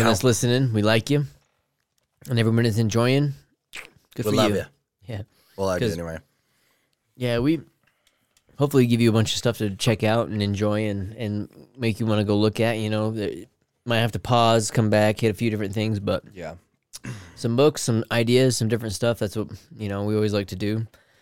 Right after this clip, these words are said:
Speaker 2: Spread the fucking joy. But, dude,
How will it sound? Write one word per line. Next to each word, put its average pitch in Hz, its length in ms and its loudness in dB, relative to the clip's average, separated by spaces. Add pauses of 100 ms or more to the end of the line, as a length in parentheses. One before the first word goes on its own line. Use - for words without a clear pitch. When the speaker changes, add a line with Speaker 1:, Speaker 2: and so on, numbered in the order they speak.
(120)
Speaker 2:
Spread 113 460 2
the 104 80 2
fucking 104 360 2
joy. 104 380 6
But, 104 320 4 (800)
dude, 110 340 2